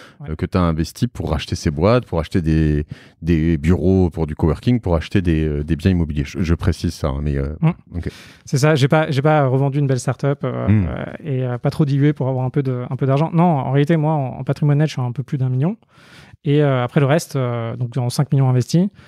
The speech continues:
Speaker 1: euh, bah, c'est quatre millions, euh, de dettes, donc ça appartient à la banque. Euh, moi, ça m'appartient pas. Et généralement, la machine, elle tourne bien. En fait, c'est une machine à construire du patrimoine qui est assez, euh, importante quand on maîtrise bien les trucs, quand ça roule bien. Mais quand ça roule un peu moins bien, c'est un peu plus compliqué.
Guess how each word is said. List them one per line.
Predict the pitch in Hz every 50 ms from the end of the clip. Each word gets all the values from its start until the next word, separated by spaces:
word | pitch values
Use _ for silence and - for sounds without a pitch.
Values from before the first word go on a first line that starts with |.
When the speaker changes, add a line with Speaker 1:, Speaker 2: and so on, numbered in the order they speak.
| - - - - _ - -
Speaker 1:
euh, | 127 123 120 120 117 117
bah, | 120 123 123
c'est | - 143 123
quatre | - 147 135 -
millions, | 139 139 147 156 156 143
euh, | 123
de | 117 123
dettes, | 120 117 135 165 - - 139
donc | 135 127 120 -
ça | 131
appartient | 117 123 117 - 135
à | 131 127
la | 120 117
banque. | 127 147 165 - - _ _ -
Euh, | 185 131 123 123 123 123 123 123 127 131 131 131 127 127 - - - - - - - 135 135
moi, | 135 139 143
ça | - 131
m'appartient | 127 - 127 - 147
pas. | 139 170 156 - _ - - - - - - - -
Et | 143
généralement, | 120 139 143 170 180
la | 156
machine, | 139 139 131 - 180 156
elle | 139
tourne | - - 139 143
bien. | 139 151 180 165
En | 123
fait, | 131 - 123
c'est | - 131
une | 120 120 120
machine | 127 147 - - 175 147
à | 127
construire | - 147 - - 143
du | 131
patrimoine | 123 135 127 - 143 139 143 135
qui | 127 127
est | 117
assez, | 113 - - 135 127
euh, | 123 120 117
importante | 127 120 127 113 - 165 202 226 -
quand | - 139
on | 123
maîtrise | 127 151 156 - 165 143 127
bien | 131 127
les | 123 117
trucs, | - - 233 - _ _ _ - - - - - - - _ -
quand | - 135
ça | - 135
roule | 123 170 180
bien. | 170 147 - _ _ _ -
Mais | 135 123
quand | - 131
ça | 123 - 135
roule | 135 135
un | 135
peu | - 135
moins | 127 127 127
bien, | 156 190
c'est | - - 135
un |
peu | 123 120
plus | 120 170
compliqué. | 151 165 147 - 131 - 127